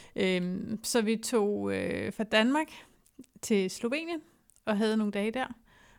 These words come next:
Og vi tog fra Slovenien til Italien, og var så der en uge.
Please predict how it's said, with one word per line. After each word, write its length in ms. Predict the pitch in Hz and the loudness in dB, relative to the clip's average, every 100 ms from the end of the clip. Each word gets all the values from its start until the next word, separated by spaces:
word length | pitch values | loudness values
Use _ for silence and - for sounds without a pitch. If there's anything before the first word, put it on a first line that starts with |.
| - | -4
Og 100 | 196 | -2
vi 40 | |
tog 200 | 208 220 | -2 -4
fra 80 | 208 | -6
Slovenien 540 | - 226 233 220 226 | -4 -2 0 2 0
til 200 | 220 - | 0 -4
Italien, 460 | - - 294 285 254 - - - | -6 -6 -6 -6 -8 -12 -10 -2
og 100 | 202 | 2
var 120 | 196 | 2
så 140 | - | 0
der 180 | 208 202 | -4 -4
en 80 | 196 | -2
uge. 300 | 214 233 | -2 -2